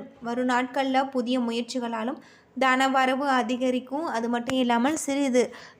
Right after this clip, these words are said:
தாமதப்படாமல் அந்த நேரங்கள்ல உங்களுடைய சேமிப்பு கை கொடுக்கும் அப்படின்னும் சொல்லப்படுது. என்ன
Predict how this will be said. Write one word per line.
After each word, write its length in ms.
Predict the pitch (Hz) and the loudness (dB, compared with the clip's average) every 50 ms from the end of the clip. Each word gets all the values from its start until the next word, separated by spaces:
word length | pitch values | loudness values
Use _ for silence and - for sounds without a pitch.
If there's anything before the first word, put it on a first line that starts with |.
| _ - | _ 6
தாமதப்படாமல் 920 | 302 294 294 311 339 339 339 320 320 320 294 294 285 277 269 269 285 302 - - | 6 6 8 6 6 4 4 4 4 4 4 6 6 4 4 4 2 2 0 0
அந்த 140 | 247 247 247 247 247 | 0 2 2 2 2
நேரங்கள்ல 440 | 254 269 285 302 285 277 269 262 269 262 | 2 2 2 2 2 2 2 2 2 2
உங்களுடைய 500 | 247 240 254 247 240 240 220 240 240 247 262 254 - | 2 2 2 2 2 2 2 2 2 2 0 0 2
சேமிப்பு 420 | - 254 247 277 285 285 262 - 285 277 - | 2 2 4 4 2 0 0 -2 -4 -2 0
கை 100 | 226 226 240 233 - | 2 2 2 2 2
கொடுக்கும் 340 | 254 247 240 247 - 240 233 | 0 0 0 -2 -2 -2 -2
அப்படின்னும் 400 | 220 208 214 208 214 240 285 - - | 0 -2 -2 -2 -4 -4 -6 -6 -6
சொல்லப்படுது. 580 | 247 208 196 190 185 - 196 190 190 190 - - - - - - - - _ _ _ _ _ _ _ | -6 -6 -6 -8 -10 -10 -10 -10 -8 -10 -10 -14 -16 -20 -20 -20 -20 -20 _ _ _ _ _ _ _
என்ன 260 | 302 320 330 339 359 | 0 0 2 4 4